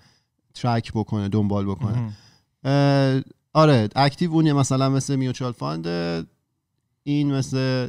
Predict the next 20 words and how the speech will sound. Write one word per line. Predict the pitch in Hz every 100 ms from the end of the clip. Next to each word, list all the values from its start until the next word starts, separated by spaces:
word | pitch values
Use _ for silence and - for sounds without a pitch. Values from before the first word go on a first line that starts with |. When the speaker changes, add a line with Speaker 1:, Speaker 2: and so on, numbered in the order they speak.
| -
Speaker 1:
ای | 120
تی | 127
اف. |
Speaker 2:
پسیو | 117 107 131 131
ای | 104
تی | -
اف. | -
Speaker 1:
آره، | 131 120
که | 107 131 127 117
درصد | 131 131 123 135 143
مدیریتی | 156 151 139 127 123 123 - 127
کمی | 139 123 101
از | 98
شما | 107 98
می‌گیره، | 98 90 92
خیلی | 90 117 113 110 95
Speaker 2:
مهم. | 101
Speaker 1:
کمتر. | - 104 92 90 82 - _ - _ _ _ -
حالا | 147 180
بعد | 156 180